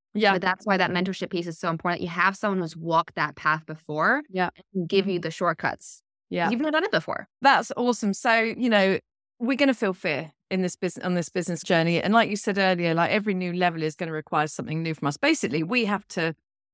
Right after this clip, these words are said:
Speaker 1: up level into a new version of ourselves at every new level in our business. So we're gonna meet with fears, we're gonna meet with doubts, we're gonna meet with all these things, but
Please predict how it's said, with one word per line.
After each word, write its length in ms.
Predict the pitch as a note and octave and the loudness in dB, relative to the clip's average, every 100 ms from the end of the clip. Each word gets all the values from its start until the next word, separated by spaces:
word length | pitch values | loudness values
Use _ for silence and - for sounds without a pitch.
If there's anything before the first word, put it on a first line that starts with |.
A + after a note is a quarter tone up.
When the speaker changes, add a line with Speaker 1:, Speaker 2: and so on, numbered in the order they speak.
| _ | _
Speaker 1:
up 140 | G#3+ A3 | 2 4
level 240 | G#3+ G3 | 4 4
into 200 | F#3 F3 | 2 0
a 40 | G3+ | 2
new 160 | F#3+ | 2
version 340 | F#3 F#3 F3 F3+ | 4 2 2 -2
of 80 | E3+ | -2
ourselves 680 | D#3+ - F#3 C#3+ C#3+ D3+ - | -4 0 2 2 0 -6 -2
at 160 | F#3 | 0
every 300 | G3 F3+ F3+ | 2 0 0
new 180 | E3+ E3+ | 0 0
level 240 | E3 D#3+ D#3+ | -2 -4 -6
in 100 | D#3 | -6
our 100 | D#3 | -4
business. 460 | F3 D#3 C#3+ C#3+ | -4 -2 -4 -4
So 60 | - | -6
we're 80 | F#3+ | 0
gonna 160 | G#3 G3 | 4 6
meet 180 | F#3+ - | 4 2
with 120 | D#3+ | -4
fears, 360 | - D#3 D3+ E3+ | 0 2 2 -2
we're 60 | |
gonna 160 | D#3+ F3 | -4 0
meet 240 | F#3+ F3 | 0 0
with 100 | E3 | -2
doubts, 320 | - D3+ - | -2 -2 -2
we're 40 | E3+ | -4
gonna 140 | F3 | -2
meet 220 | F#3 G#3 | 0 0
with 100 | - | -2
all 120 | F3 E3 | -4 -4
these 280 | D#3+ D#3+ - | -4 -4 -4
things, 380 | A#3 D3+ D3+ - | -2 -2 -4 -6
but 280 | F3 D3+ | -2 -2